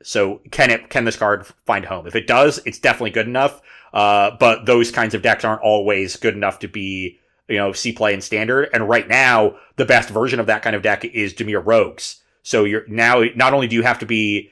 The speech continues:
you know, have the tools yourself to compete against the rest, you have to be a better version of Dimir Rogues than Rogues is. And that means competing with Into the Story. So I think until Rogues rotates, I,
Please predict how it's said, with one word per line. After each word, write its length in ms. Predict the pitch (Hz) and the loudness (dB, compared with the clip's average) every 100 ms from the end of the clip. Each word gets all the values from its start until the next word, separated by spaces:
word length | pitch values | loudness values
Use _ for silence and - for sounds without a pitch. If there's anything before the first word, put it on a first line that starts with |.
| _ | _
you 80 | 107 | -6
know, 80 | 110 | -2
have 180 | 110 | 0
the 100 | 104 | 0
tools 280 | 113 131 113 | 0 0 -2
yourself 280 | 98 - 117 | 0 0 0
to 60 | - | -2
compete 220 | 101 120 | -8 -4
against 260 | 104 98 - | -4 -4 -4
the 60 | |
rest, 380 | 98 135 110 - _ - | 2 2 2 -6 _ 2
you 80 | |
have 100 | 139 | 2
to 60 | 135 | 4
be 80 | 123 | 2
a 60 | |
better 400 | 104 - 123 120 107 | 0 2 4 4 2
version 380 | 110 113 107 104 - | 0 0 -2 -4 -2
of 400 | 110 98 87 - _ | 0 0 -2 -12 _
Dimir 280 | 107 110 101 | -10 -2 0
Rogues 300 | 104 104 95 | 2 2 -2
than 140 | 104 90 | -8 -2
Rogues 340 | 113 120 104 | 0 0 -2
is. 280 | 98 95 - - - | -4 -4 -10 -18 -6
And 120 | 120 | 2
that 180 | 131 143 | 2 2
means 200 | 127 110 | -4 -4
competing 340 | 120 131 110 | -6 -4 -4
with 100 | 95 | -4
Into 220 | - 104 92 | -8 -8 -6
the 80 | |
Story. 420 | 85 - 78 82 _ _ _ _ _ | -10 -14 -16 -20 _ _ _ _ _
So 320 | - 107 101 101 | -4 0 0 0
I 100 | 110 | -2
think 280 | - 170 160 | 2 2 2
until 280 | 127 135 | 2 2
Rogues 320 | 110 113 123 131 | 4 4 4 2
rotates, 560 | 127 147 147 143 - - _ _ - 120 | 2 4 2 2 -8 -12 _ _ -16 -2
I, 320 | 120 113 110 | 2 2 0